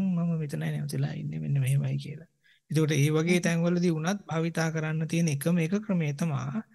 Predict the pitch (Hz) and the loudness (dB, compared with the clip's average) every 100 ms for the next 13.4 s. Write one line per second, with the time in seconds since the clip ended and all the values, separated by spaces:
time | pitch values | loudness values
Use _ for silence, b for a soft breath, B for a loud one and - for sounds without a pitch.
0 | b b _ - 135 139 - - _ _ | b b _ 0 4 4 0 -6 _ _
1 | _ - 147 156 180 214 _ - 139 151 | _ 0 2 2 0 -4 _ 0 2 4
2 | 196 269 _ _ _ _ _ 156 139 139 | 0 -4 _ _ _ _ _ 2 4 4
3 | 147 143 151 147 156 151 151 151 160 143 | 4 2 2 0 -2 -2 -4 0 2 2
4 | 135 131 139 143 147 139 185 220 _ _ | 0 -2 -4 -4 -6 -4 -4 -6 _ _
5 | - 190 175 143 147 147 143 139 135 135 | -6 -4 -2 0 2 4 6 6 6 2
6 | - 135 - 160 170 175 170 156 156 151 | -2 -4 0 2 4 6 4 4 2 0
7 | 185 214 196 170 165 156 147 147 143 - | 2 4 2 2 -2 -4 -2 0 0 -2
8 | 143 156 151 156 156 151 156 160 151 151 | -4 -4 -2 -2 -2 0 0 2 2 2
9 | 165 - 160 165 143 _ _ - 147 160 | 2 0 0 -2 -4 _ _ -4 -2 -2
10 | 165 160 156 151 143 143 135 151 151 165 | -2 -2 0 0 2 2 2 0 -2 -6
11 | 160 - _ _ _ _ 151 - 160 143 | -8 -12 _ _ _ _ -8 -6 -4 -2
12 | 135 131 143 147 165 143 139 135 143 156 | -2 -2 -2 -2 0 0 2 0 -2 -6
13 | 165 160 160 | -12 -16 -20